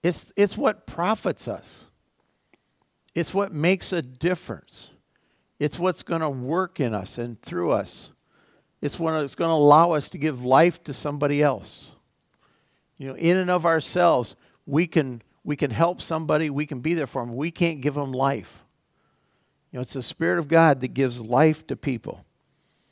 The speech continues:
It should be what we live for and what we're about. And we recognize that what we have and who we are comes from Him.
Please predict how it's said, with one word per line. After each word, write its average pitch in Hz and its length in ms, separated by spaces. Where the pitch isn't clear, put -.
It 139 100
should 175 220
be 170 100
what 156 240
we 143 140
live 151 300
for 110 280
and 117 100
what 131 180
we're 127 180
about. 117 460
And 135 100
we 139 100
recognize 139 680
that 131 80
what 151 240
we 151 160
have 147 420
and 104 100
who 147 120
we 165 220
are 143 320
comes 160 300
from 123 240
Him. 131 300